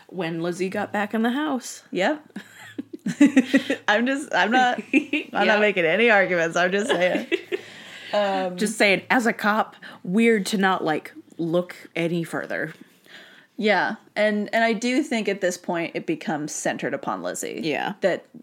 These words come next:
Speaker 2: all the evidence they're looking for is anything that will point at her specifically.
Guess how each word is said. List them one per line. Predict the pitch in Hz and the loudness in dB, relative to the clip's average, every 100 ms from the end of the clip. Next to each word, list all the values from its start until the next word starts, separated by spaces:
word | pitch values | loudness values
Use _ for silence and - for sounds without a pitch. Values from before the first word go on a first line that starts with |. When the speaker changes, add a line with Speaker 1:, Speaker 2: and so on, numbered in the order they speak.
| - | -6
Speaker 2:
all | - 196 | 0 2
the | 214 208 | 2 2
evidence | 185 185 185 | 2 0 0
they're | 185 170 | 0 0
looking | 170 170 190 | 0 -4 -6
for | 190 180 180 | -2 0 0
is | 180 180 | -2 -2
anything | 170 180 165 156 | -4 -4 -6 -4
that | 165 | -4
will | |
point | 160 160 147 | -4 -4 -4
at | 190 | -4
her | 156 | -6
specifically. | - 185 202 254 269 370 381 | -6 -10 -8 -8 -6 -4 -4